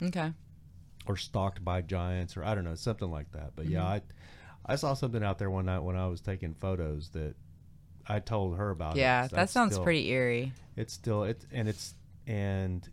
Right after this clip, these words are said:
Speaker 2: you know, you try to logically play it off that it was the clouds in the sky or something, and I still don't know what it was, but it was, it was pretty, uh, it was pretty intense.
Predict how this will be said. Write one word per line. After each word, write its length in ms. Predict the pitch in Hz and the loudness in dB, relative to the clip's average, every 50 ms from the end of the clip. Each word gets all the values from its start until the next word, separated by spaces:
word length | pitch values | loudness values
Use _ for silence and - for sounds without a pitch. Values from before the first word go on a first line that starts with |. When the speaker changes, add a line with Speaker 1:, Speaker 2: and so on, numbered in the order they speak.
| - - - - | -18 -16 -6 -2
Speaker 2:
you 100 | 165 165 | 2 4
know, 80 | 151 | 4
you 120 | 143 139 131 | 4 4 4
try 200 | - 147 139 127 | 2 2 0 2
to 60 | 123 | 2
logically 680 | 110 104 98 101 101 101 107 - - 98 98 92 92 87 - - - - - - - - - - - - - - - - - | 2 4 4 2 2 0 -4 -2 0 2 2 2 2 0 -4 -8 -16 -18 -18 -20 -20 -18 -18 -18 -18 -18 -18 -18 -16 -8 -2
play 200 | - 123 113 107 104 | 0 2 2 4 4
it 60 | 98 | 4
off 240 | 95 92 95 92 - | 4 4 2 2 0
that 100 | - 95 | -2 0
it 40 | 95 | 0
was 160 | 90 92 87 | 0 0 0
the 60 | 87 92 | -2 -4
clouds 440 | - - 95 90 87 87 90 87 87 | -4 -2 -2 0 2 2 2 0 0
in 120 | 87 85 | -2 -2
the 40 | 85 | -4
sky 340 | - - - 90 90 87 85 | -6 -4 -4 -2 -2 0 -2
or 100 | 85 82 | -2 -4
something, 320 | - - 85 80 - 82 | -4 -6 -8 -6 -4 -4
and 120 | 85 95 123 | -2 0 2
I 140 | 143 147 127 | 2 2 0
still 280 | - - - 117 107 | -2 -2 -2 -2 0
don't 160 | 95 90 87 78 | 0 0 0 0
know 100 | 80 78 | -2 -2
what 140 | 78 85 80 | -2 -2 -2
it 60 | 67 | -2
was, 260 | 71 78 73 71 76 | -4 -4 -4 -4 -6
but 160 | - - 92 | -6 -6 -4
it 40 | 95 | -4
was, 200 | 98 92 92 85 | -2 -2 -2 -4
it 180 | 87 - - 98 | -4 -4 -4 -2
was 180 | 95 92 85 | -2 -4 -4
pretty, 520 | - - - - - 107 98 98 92 87 87 | -6 -10 -10 -6 -4 -2 -2 0 0 0 0
uh, 260 | 90 87 80 78 78 78 - - - - - - - - - - | 0 0 0 -2 -4 -6 -8 -12 -20 -20 -20 -20 -20 -16 -10 -6
it 40 | 147 | -4
was 120 | 156 151 | -4 -4
pretty 300 | 147 - - - 135 123 | -4 -6 -4 -4 -2 0
intense. 720 | 117 98 90 - - - 98 82 67 - - - - - | 0 0 -2 -2 -4 -2 -2 -2 -4 -6 -12 -16 -16 -18